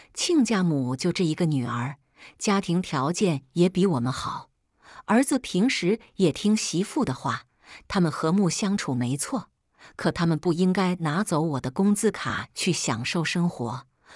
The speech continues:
我和老伴辛辛苦苦，又有谁能体会呢？我们对待儿子一家是无私的，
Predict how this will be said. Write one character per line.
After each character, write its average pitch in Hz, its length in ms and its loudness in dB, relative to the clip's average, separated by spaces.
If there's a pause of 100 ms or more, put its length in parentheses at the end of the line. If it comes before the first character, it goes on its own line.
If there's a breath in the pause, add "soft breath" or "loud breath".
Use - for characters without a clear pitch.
(140 loud breath)
我 190 80 4
和 196 180 0
老 147 240 2
伴 165 260 0
辛 185 280 0
辛 196 200 2
苦 - 220 -2
苦， - 400 -12 (380 loud breath)
又 277 120 4
有 190 160 6
谁 165 280 2
能 208 200 4
体 - 220 -6
会 160 260 -2
呢？ 127 200 -4 (920 soft breath)
我 185 100 4
们 165 140 2
对 196 160 4
待 170 200 0
儿 156 260 -2
子 180 120 -2
一 170 160 0
家 165 280 -2
是 - 180 -2
无 135 220 -4
私 254 260 -2
的， - 220 -6